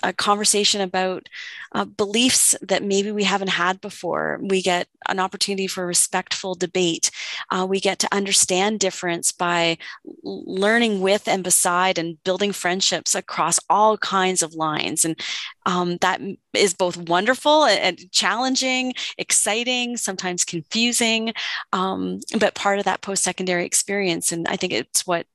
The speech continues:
broadens our education, um, and broadens our world. So I, I really do encourage students to get involved with other students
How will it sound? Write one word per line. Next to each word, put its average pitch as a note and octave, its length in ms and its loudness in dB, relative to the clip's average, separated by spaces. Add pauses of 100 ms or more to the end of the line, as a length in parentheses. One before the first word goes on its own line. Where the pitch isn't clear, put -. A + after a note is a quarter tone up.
(160)
broadens F3+ 540 2
our D#3 100 0
education, E3 760 -2 (400)
um, E3+ 560 -2
and F3+ 160 -2
broadens D#3+ 320 0
our D#3+ 120 -4
world. E3 440 -4
So E3 380 0 (640)
I, - 180 0
I F#3+ 100 0
really F#3 260 0
do F#3 120 -2
encourage E3+ 340 -2
students E3+ 360 -2
to - 80 -2
get E3 140 -4
involved D#3+ 300 -2
with D#3+ 80 -4
other E3 200 0
students E3 580 0